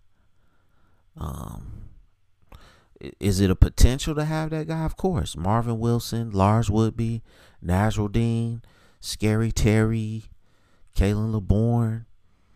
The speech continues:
I mean, there, there's potential there, but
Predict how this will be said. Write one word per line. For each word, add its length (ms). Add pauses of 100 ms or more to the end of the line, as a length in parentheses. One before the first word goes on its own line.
(120)
I 100
mean, 280
there, 300
there's 340
potential 640
there, 480 (840)
but 340